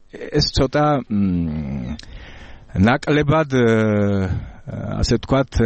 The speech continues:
ნაკლები პოლიტიკური კულტურის შედეგია, სამწუხაროდ ჩვენ თანდათანობით ვიძენთ დამოუკიდებელი სახელმწიფოებრიობის, ე,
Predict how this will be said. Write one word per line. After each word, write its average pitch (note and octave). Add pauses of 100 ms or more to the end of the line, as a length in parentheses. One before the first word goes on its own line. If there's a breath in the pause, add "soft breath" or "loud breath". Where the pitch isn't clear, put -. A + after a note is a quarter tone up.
ნაკლები D3+
პოლიტიკური D3+
კულტურის C#3
შედეგია, B2+
სამწუხაროდ B2+
ჩვენ B2+
თანდათანობით A#2+
ვიძენთ G#2+
დამოუკიდებელი G2+
სახელმწიფოებრიობის, G#2 (180)
ე, F2